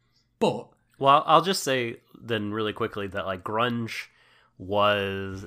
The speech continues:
Speaker 2: such a big deal with nineties youth because it was reacting to,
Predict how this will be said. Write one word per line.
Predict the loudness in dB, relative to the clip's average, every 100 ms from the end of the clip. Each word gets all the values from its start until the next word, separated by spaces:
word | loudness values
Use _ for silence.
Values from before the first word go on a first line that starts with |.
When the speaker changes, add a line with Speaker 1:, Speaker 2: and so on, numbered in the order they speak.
| -8
Speaker 2:
such | -6 -4
a | -4
big | -4 -2
deal | -2 0 2 0 -2
with | -6 -6 -8
nineties | -6 -6 -6 -8 -8
youth | -10 -10
because | -10 -6 -6 -6 -10
it | -10 -6
was | -4 -4 -8 -14 -18 _ _ _ _ _
reacting | -4 2 6 6 6 -2 -6 -6
to, | -6 -4 -4 -4 -6 -8